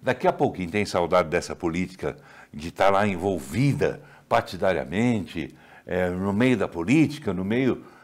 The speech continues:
desse fuzuê danado em que se transformou a política nos últimos tempos? A gente volta rapidinho.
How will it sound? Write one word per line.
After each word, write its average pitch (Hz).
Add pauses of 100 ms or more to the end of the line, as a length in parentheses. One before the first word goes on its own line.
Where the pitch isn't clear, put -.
(140)
desse 120
fuzuê 123
danado 113
em 95
que -
se 95
transformou 95
a 92
política 90
nos 82
últimos 80
tempos? 156 (240)
A 101
gente 113
volta 101
rapidinho. 69